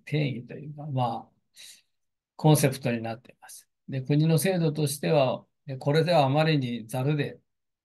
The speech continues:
抜け道が多すぎるので、国が定めた安全性、有効性に関する基準等を満たし、えー、保険、健-、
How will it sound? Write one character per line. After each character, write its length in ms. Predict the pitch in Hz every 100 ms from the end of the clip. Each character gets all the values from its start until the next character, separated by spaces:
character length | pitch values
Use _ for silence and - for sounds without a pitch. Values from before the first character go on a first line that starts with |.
| _ _ 170 _ _ _ -
抜 120 | 127 131
け 100 | 147
道 200 | 143 143
が 80 | 143
多 100 | 143
す 80 | 147
ぎ 60 |
る 60 | 131
の 60 | 117
で、 120 | 120
国 220 | 135 143
が 120 | 151
定 280 | 143 151 160
め 140 | 156 131
た 180 | 127 135
安 140 | 143
全 180 | 147 143
性、 200 | 151 139
有 240 | 143 151
効 200 | 147 147
性 160 | 147 147
に 120 | 147
関 220 | 147 151
す 120 | 147 143
る 120 | 131
基 160 | 135
準 260 | 139 151 151
等 200 | 160 143
を 80 | 127
満 160 | 127
た 140 | 143 151
し、 260 | - - _ _ _ _ _ _ -
え 340 | 123 117 117
ー、 40 | 120
保 80 | 139
険、 260 | 156 156 147
健-、 280 | 160 156